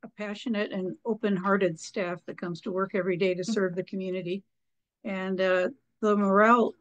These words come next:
Speaker 1: amongst the staff is very good. And, uh, I educate them once a month, and they are sponges for the science of the, of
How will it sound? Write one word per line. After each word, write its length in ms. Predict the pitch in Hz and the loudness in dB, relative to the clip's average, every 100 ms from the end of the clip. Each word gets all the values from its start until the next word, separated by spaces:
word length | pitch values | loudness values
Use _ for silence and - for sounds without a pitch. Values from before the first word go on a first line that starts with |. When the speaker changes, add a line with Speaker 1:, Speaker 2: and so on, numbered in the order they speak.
| 247 | 0
Speaker 1:
amongst 360 | 208 202 202 - | 4 4 2 -2
the 100 | 180 | -4
staff 380 | - 190 170 | 2 2 2
is 220 | 262 190 _ | -2 -8 _
very 420 | 208 196 185 190 190 _ - | -4 -2 0 -2 -8 _ -10
good. 320 | 190 185 202 _ 311 | -8 -8 -12 _ -6
And, 340 | 190 185 185 | -4 -4 -2
uh, 220 | 190 190 190 _ _ _ _ _ - | -2 -2 -6 _ _ _ _ _ -6
I 160 | 208 | -2
educate 640 | 214 220 196 220 208 - - | 0 0 0 4 4 4 2
them 360 | 220 214 226 226 | 4 6 6 6
once 260 | 214 190 | 4 2
a 40 | 185 | 2
month, 320 | 208 220 226 - - - | 4 4 2 -2 -14 -8
and 420 | 202 185 190 190 233 | -6 -4 -4 -6 0
they 140 | 208 208 | 2 4
are 160 | 202 | 4
sponges 680 | 196 - 226 226 196 175 160 | 2 0 6 6 6 2 -2
for 320 | - 185 175 | -6 -2 -2
the 260 | 170 185 180 | 0 -2 -2
science 600 | - 226 214 190 165 - | -2 0 2 0 -2 -6
of 140 | 175 | -6
the, 200 | 165 180 | -6 -4
of 180 | - 185 | -4 -6